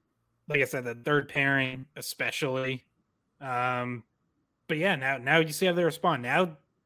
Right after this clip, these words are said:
they're getting, you know, the first team on this road trip that is a playoff team. The Winnipeg Jets is a team that's you know, should be in, but it's still fighting. You know, they're not secure yet.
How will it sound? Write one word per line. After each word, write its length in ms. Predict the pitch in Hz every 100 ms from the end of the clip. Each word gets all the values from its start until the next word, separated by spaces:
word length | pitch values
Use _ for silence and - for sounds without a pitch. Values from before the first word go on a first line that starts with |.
| _ _ _
they're 160 | 170 156
getting, 480 | 151 147 143 135 - _ _ _
you 140 | 151 131
know, 80 | 127
the 60 |
first 340 | - 147 135 -
team 140 | 143
on 60 | 131
this 140 | -
road 280 | 131 123 127
trip 260 | 139 123
that 300 | 127 120 113 - _ _ _ _ _ _ _
is 180 | 175 156
a 60 |
playoff 380 | - 135 117 110
team. 240 | - 127 127
The 80 |
Winnipeg 400 | 123 123 131 113
Jets 420 | 104 113 110 117 -
is 240 | 131 131
a 60 | 120
team 300 | 143 127 127
that's 280 | 107 - - _ _ _ _ _ _ _ _ _ _ _
you 120 | 156
know, 180 | 117 117 -
should 420 | - - 175 170
be 200 | 175 165
in, 160 | 165
but 120 | 160 139
it's 240 | 127 -
still 400 | - 156 143 131
fighting. 520 | - 123 123 131 143
You 60 | 123
know, 100 | 117
they're 100 | 117
not 200 | 120 120
secure 380 | 113 - 117 113
yet. 420 | 110 110 120